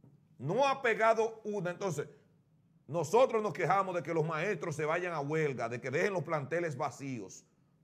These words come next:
Pero el ministro firmó un acuerdo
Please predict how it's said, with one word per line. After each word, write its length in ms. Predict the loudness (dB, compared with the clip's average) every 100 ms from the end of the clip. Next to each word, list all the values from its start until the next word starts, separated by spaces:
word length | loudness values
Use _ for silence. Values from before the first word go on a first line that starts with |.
| _
Pero 180 | -2 0
el 60 | 0
ministro 640 | -4 -6 -6 -6 -8 -10 -16 _ _ _ _ _ _ _ _ -10
firmó 300 | -6 -4 -4
un 100 | -4
acuerdo 560 | -4 -4 -2 -4 -8